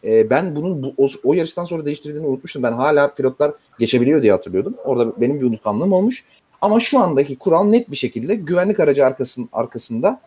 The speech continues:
e, spin vesaire bir şey olduğu zaman yerinizi kaybettiğinizde yerinizi geri alamıyorsunuz.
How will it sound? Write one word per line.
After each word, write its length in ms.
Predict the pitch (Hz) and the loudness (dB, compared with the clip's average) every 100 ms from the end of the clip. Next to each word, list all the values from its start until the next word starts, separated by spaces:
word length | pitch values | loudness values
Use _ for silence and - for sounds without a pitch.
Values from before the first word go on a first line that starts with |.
| _ _ - | _ _ -6
e, 540 | 123 117 107 82 69 - | -2 2 2 0 -4 -8
spin 380 | - - 202 165 | -8 -4 0 0
vesaire 360 | 170 165 151 147 | 0 2 2 0
bir 40 | |
şey 160 | - 139 | 2 2
olduğu 180 | 120 | 2
zaman 180 | 113 110 | 0 2
yerinizi 360 | 113 147 135 131 | 2 2 0 -2
kaybettiğinizde 540 | 156 143 - 131 170 | 2 2 0 -2 0
yerinizi 360 | 190 156 147 196 | 2 2 2 2
geri 160 | 185 | 4
alamıyorsunuz. 520 | 147 120 92 85 82 | 6 4 2 -4 -12